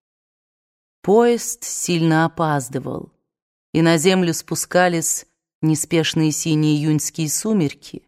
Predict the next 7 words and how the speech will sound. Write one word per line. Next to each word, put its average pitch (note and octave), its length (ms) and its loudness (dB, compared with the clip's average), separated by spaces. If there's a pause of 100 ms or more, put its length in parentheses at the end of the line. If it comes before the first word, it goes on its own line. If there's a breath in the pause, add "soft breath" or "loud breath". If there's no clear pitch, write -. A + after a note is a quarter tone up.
(500)
когда C#3+ 300 0
Скарлетт G#3+ 800 -4 (320)
сошла F3+ 440 -2
на A3+ 120 2
платформе D#3 580 0
в C3+ 80 -8
Джонсборо. C3 680 -4